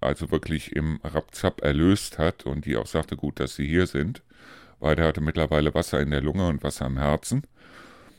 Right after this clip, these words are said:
Aber, ähm, wie gesagt, also das sind eben genau solche Sachen. Ich finde, wenn's um Notfälle geht, dann sollte ein Tierarzt sich die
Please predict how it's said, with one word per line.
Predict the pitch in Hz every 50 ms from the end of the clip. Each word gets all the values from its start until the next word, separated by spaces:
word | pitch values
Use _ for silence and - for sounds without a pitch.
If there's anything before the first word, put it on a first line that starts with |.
| _ _ _ _ -
Aber, | - 82 82 78 76 78 76 76 76 73 71 - - -
ähm, | 80 76 73 73 73 69 69 69 64 - _ _ _ _ _ _ _ _ _ _ _ _ _ - - -
wie | - - 73
gesagt, | 71 69 62 76 73 73 - -
also | 71 73 - - -
das | - 85 - -
sind | 85 85 80 -
eben | 87 85 85 78
genau | 80 78 78 78 82 82
solche | 78 85 82 80 - - 80
Sachen. | 76 82 82 82 - 78 71
Ich | 69 -
finde, | - 85 80 78 73
wenn's | 76 73 69 - -
um | 62 73
Notfälle | 76 78 78 - - - 82 76 76 73
geht, | - - 76 78 78 - - - - - - - - - - - -
dann | - 78 69
sollte | 65 76 78 76 -
ein | 73 67
Tierarzt | - - 80 71 - - 71 73 - - -
sich | - 71 - -
die | - - - 73